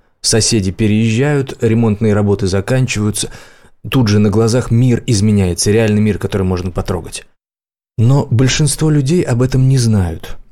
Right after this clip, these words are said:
Они ждут, когда в их жизни произойдет что-то хорошее, а до этого не позволяют себе чувствовать себя счастливыми. Неудивительно, что этого хорошего им приходится ждать очень и очень долго. А если оно все же приходит, они вцепляются в него и боятся потерять.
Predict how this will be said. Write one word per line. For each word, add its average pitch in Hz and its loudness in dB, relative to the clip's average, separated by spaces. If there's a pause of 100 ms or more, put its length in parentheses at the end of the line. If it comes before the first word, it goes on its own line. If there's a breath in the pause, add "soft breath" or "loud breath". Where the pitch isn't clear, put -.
(140)
Они 120 2
ждут, 139 0
когда 123 2
в 120 2
их 117 2
жизни 131 2
произойдет 117 0
что-то - -4
хорошее, 110 -2 (140)
а 110 -2
до 101 2
этого 139 0
не 120 2
позволяют 107 0
себе 104 0
чувствовать 107 -2
себя 101 0
счастливыми. 92 -4 (400 soft breath)
Неудивительно, 104 2
что 92 -2
этого 95 0
хорошего 107 0
им 87 0
приходится 107 0
ждать 107 -2
очень 104 0
и 98 4
очень 104 0
долго. 95 -2 (300 loud breath)
А - -2
если 113 0
оно 101 2
все 98 -2
же 90 -4
приходит, 143 -2 (200 loud breath)
они 107 2
вцепляются 120 0
в 98 0
него 113 2
и 113 4
боятся 101 0
потерять. - -4